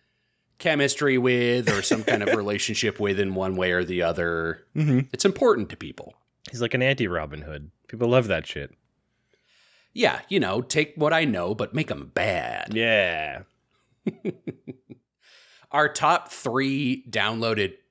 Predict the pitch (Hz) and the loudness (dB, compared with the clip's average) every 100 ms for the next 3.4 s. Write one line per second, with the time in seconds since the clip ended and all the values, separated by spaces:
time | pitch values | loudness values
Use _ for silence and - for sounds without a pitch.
0 | _ _ 113 123 135 135 - - 85 - | _ _ 4 6 6 4 -2 -2 -2 0
1 | - 76 62 60 - - - _ _ _ | -2 -2 -4 -6 -6 -6 -6 _ _ _
2 | _ _ _ _ 120 110 - 120 120 127 | _ _ _ _ 0 0 2 2 6 6
3 | 135 101 95 - | 4 2 2 0